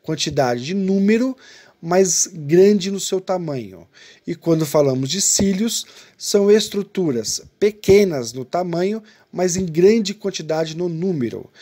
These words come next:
Então, o cílio é como se fosse uma estrutura pequenininha,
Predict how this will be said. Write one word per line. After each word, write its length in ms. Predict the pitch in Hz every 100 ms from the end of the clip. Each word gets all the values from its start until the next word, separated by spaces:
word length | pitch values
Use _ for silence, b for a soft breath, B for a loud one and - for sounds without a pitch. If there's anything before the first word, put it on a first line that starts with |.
| B B B
Então, 160 | - 160
o 40 |
cílio 600 | 160 - 214 226 240 240 -
é 100 | -
como 200 | 190 185
se 120 | 190
fosse 520 | - 175 180 - 202
uma 200 | - 170
estrutura 420 | 170 185 165 175 185
pequenininha, 840 | - 185 214 214 208 156 98